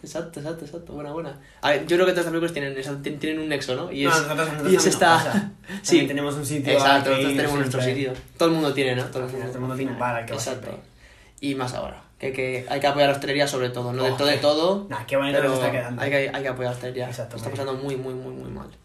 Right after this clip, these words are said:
Speaker 2: Muy bien.
Speaker 1: Así que, bueno, desde aquí mandamos un saludo y, exacto,
Speaker 2: Muy bien.
Speaker 1: y que lo que
Speaker 2: Y
Speaker 1: podéis gastar, gastarlo también en, en,
Speaker 2: Exacto.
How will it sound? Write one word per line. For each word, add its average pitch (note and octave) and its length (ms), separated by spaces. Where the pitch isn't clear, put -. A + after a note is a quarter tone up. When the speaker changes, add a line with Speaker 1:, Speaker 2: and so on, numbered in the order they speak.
Speaker 2:
Muy A#2 100
bien. B2+ 160
Speaker 1:
Así - 140
que, C3 80
bueno, C3 160
desde C3 140
aquí C3 180
mandamos D3+ 220
un D3+ 60
saludo D#3 280
y, C#3+ 260
exacto, D3 260
Speaker 2:
Muy C#3+ 80
bien. D3 200
Speaker 1:
y D3 40
que C#3+ 200
lo C#3 120
que C3 80
Speaker 2:
Y - 20
Speaker 1:
podéis C#3+ 220
gastar, D#3 400
gastarlo C#3 360
también C3+ 340
en, C3 100
en, B2+ 100
Speaker 2:
Exacto. A#2+ 280